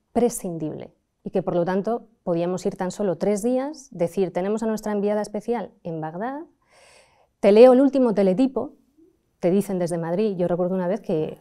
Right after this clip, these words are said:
que llegó a Yemen y, ya, y solo en el aeropuerto ya me dicen, me piden una crónica, ¿no? Esto era para la tele. Y digo, "Todavía no he visto nada, estoy en el aeropuerto". Me dicen, "Te leo el último teletipo".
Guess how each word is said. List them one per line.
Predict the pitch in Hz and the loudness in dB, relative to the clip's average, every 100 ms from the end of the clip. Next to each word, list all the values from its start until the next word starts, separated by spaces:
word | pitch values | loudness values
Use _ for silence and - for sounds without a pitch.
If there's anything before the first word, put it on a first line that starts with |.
| _ _ _ | _ _ _
que | 175 156 147 | -4 -2 -2
llegó | 160 170 175 | -2 2 2
a | 165 | 2
Yemen | 180 226 233 294 349 - _ _ _ _ _ | 2 2 2 -2 -6 -16 _ _ _ _ _
y, | - 180 | -2 2
ya, | 175 175 180 180 | 2 2 0 -2
y | 196 | -2
solo | - 196 | 0 2
en | 202 | 2
el | 196 | 2
aeropuerto | 196 190 214 220 240 | 2 0 0 -2 -2
ya | 208 | -2
me | 190 | 0
dicen, | 175 170 185 175 170 165 156 151 - - | -2 -4 -6 -4 -6 -6 -8 -8 -12 -12
me | 175 160 | -10 -4
piden | 175 180 | -2 -2
una | 175 165 | -2 -2
crónica, | 160 160 151 - | -2 -4 -8 -12
¿no? | - 233 - - - _ _ _ | -16 -18 -20 -20 -20 _ _ _
Esto | - | 0
era | 180 | 0
para | 175 180 | 2 -2
la | 160 | -2
tele. | 156 170 147 - _ | -2 -2 -4 -10 _
Y | 170 | -6
digo, | 165 156 151 | -4 -4 -2
"Todavía | 170 156 180 | 0 2 2
no | |
he | 202 | 2
visto | 190 165 | 0 -2
nada, | 170 208 | 0 0
estoy | - 170 | 2 2
en | |
el | 202 | 4
aeropuerto". | 196 151 196 220 | 4 6 6 6
Me | 147 | 2
dicen, | 165 180 | -2 4
"Te | 208 | 10
leo | 247 285 | 10 10
el | |
último | 277 294 285 | 6 4 4
teletipo". | - 190 170 220 - 143 | 4 2 0 -2 -4 -12